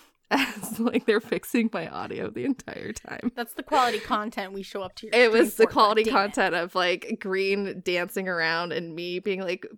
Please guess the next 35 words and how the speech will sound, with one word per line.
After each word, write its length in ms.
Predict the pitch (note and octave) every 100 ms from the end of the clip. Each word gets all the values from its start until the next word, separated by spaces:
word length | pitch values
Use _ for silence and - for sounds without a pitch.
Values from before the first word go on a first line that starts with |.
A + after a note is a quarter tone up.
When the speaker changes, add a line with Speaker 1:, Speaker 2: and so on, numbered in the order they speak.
| -
Speaker 1:
"But 260 | C4 A#3+ -
Rick, 220 | E4 D#4+
I 100 | C#4
don't 200 | D#4+ D#4+
under-, 280 | D4+ D#4 -
what? 360 | - C#4+ E4+ - _ _ _
What?" 100 | A#3
Speaker 2:
Guys. 300 | C4+ A3+ F#3
Speaker 1:
And 100 | G#3
him 160 | A3 G#3+
being, 220 | G#3 A3
"Just 200 | A#3+ B3+
show 160 | C4 C4
me 80 |
your 140 | B3+ A#3+
screen." 380 | - B3 G#3+ F3
<laughs> 640 | C#4 A3+ - - - F4+
Speaker 2:
Guys, 340 | - - - - _ - F4+
I 80 |
Speaker 1:
It's 40 | A3+
Speaker 2:
got 280 | A#3 A3+ A3+
Speaker 1:
the 100 | F4
entire 400 | F4+ A3 E4 D#4
Speaker 2:
the 60 | D4+
Speaker 1:
time. 280 | - C4 C#4
Speaker 2:
sitting 380 | B3+ A#3+ G#3 G#3
in 140 | G3+
the 100 | G#3
chair 400 | G3 - F3 F3+ F#3+
petting 400 | - F3+ F3 E3+ F#3
cat 340 | - F3+ F3 _
emote 500 | F#3 F3 D3+ E3+ -
this 140 | G3+ - G#3+
week. 180 | C4+
Speaker 1:
Mm-hmm. 280 | C#4+ D#4+ F4+